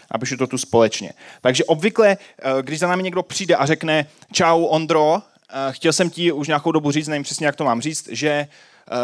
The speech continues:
děláš tady to špatně.“ A nebo: „Ondro, myslím si, že by ses měl změnit v tomhle.“ Tak přirozená naše reakce je vyhodnotit, jak to ten člověk říká, potom,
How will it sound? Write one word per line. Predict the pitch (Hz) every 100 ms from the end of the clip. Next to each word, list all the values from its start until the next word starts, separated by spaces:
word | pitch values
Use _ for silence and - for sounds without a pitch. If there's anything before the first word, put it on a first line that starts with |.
| 127 123 - 123 131 131
děláš | 156 143 139
tady | 143 139
to | 135
špatně.“ | - 113 - -
A | -
nebo: | 131 135
„Ondro, | 147 156 156 156 - - _ _ _ _ _ _ _ _
myslím | 110 113 147 156
si, | 151 147
že | 143
by |
ses | 135 139
měl | 147
změnit | 135 143 143
v | -
tomhle.“ | 127 107 - - - -
Tak | 135 - _ _ _ -
přirozená | 190 190 190 185 170
naše | 165 185
reakce | 160 131 - - 120
je | 120 123 117 - - - _ _ _ _ _ _
vyhodnotit, | 131 139 135 131 - _ _
jak | 131 151
to | 180
ten | 170
člověk | 170 165 147
říká, | 123 - 131 196 - - - _ _ _ _ - - - _ _
potom, | 160 160 127 110